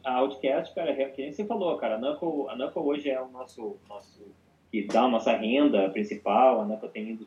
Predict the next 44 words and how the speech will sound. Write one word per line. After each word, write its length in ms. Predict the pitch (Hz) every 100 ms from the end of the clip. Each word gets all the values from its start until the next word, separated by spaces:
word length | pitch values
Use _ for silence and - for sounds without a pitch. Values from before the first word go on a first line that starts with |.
| -
super 300 | 104 107 98
bem, 380 | 104 120 123 104
cada 220 | 110 107
vez 240 | 107 107
mais 320 | 110 101 - -
a 120 | 95 98
equipe 280 | 98 107 -
tá 80 | 113
crescendo 400 | 110 - 104 98
mais, 420 | 110 120 120 -
tendo 180 | 110 104
mais 240 | 104 104 -
clientes, 680 | 92 107 127 127 113 110 - _ -
já 80 | 107
estamos 280 | 120 120
atendendo 440 | 107 107 104 107 101
os 40 |
Estados 240 | - 101 101
Unidos, 580 | 98 120 127 113 107 98
pouco, 400 | - 123 120 104
estamos 280 | 107 104
há 100 | 107 104
três, 260 | 117 117
quatro 260 | - - 107
meses 320 | 110 120 101
lá, 340 | 110 120 - - _
mas 140 | 110 110
já 80 | 104
estamos 300 | 110 107 104
atendendo, 640 | 95 123 123 131 123 110
já 80 | 101
tem 160 | 117 107
produtos 380 | 107 110 104
indo 180 | 107 104
pra 180 | 104 127
lá, 320 | 123 120 120
já 80 | 113
estamos 240 | 117 - -
fazendo 240 | - 113 -
o 60 |
segundo 360 | - 104 120 110
shipping 480 | - 123 - 107 104
pra 180 | 120 131
lá, 360 | 120 127 -